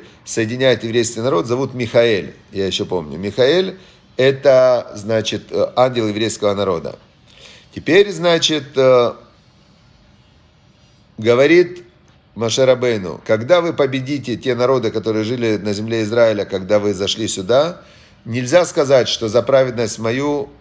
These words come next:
б-, Бог, значит, э, изгоняет, э, дал мне победу. Нет, за их, наоборот, за их зло. Эти народы делали зло, значит, Всевышний щас их изгоняет. Часа-,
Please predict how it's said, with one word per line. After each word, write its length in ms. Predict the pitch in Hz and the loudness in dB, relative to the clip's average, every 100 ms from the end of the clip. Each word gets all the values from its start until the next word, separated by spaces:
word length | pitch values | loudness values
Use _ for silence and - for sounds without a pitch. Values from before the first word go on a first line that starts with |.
| - _ - | -20 _ -18
б-, 500 | 104 95 107 104 95 | -12 -4 0 2 2
Бог, 260 | 107 131 | 0 -2
значит, 580 | 107 113 107 - 101 - | 0 -4 -2 -2 -4 -2
э, 260 | 101 95 90 - _ _ _ _ _ _ - | 0 0 -4 -16 _ _ _ _ _ _ -6
изгоняет, 720 | 110 104 120 127 123 110 104 - | -4 0 0 2 2 2 -2 -2
э, 300 | 95 90 90 - _ _ _ _ | 2 2 0 -8 _ _ _ _
дал 240 | 127 139 135 | 0 2 2
мне 160 | 131 | 0
победу. 500 | 110 120 113 90 78 | 0 0 0 -2 -4
Нет, 260 | 107 180 180 - - | -6 -4 -4 -8 -10
за 200 | 110 135 | 0 0
их, 320 | 135 175 135 | 0 -6 -2
наоборот, 400 | 143 127 143 123 | 0 2 0 0
за 160 | 113 | 0
их 160 | 139 127 | 0 -2
зло. 400 | 104 117 90 76 - _ _ _ _ | -2 0 0 -4 -20 _ _ _ _
Эти 220 | - 160 | -4 -2
народы 400 | 156 147 143 127 | 0 2 4 2
делали 380 | 127 139 151 175 | 2 2 2 0
зло, 280 | 175 208 208 | -2 0 0
значит, 360 | 165 165 139 131 | 0 -4 -4 -6
Всевышний 400 | 151 160 131 110 | -6 -6 -6 -4
щас 220 | 117 113 | -4 -4
их 120 | 110 | -6
изгоняет. 680 | 110 104 113 135 127 - - | -6 -4 -2 0 0 -2 -2
Часа-, 480 | - 123 - 107 | 2 2 2 -2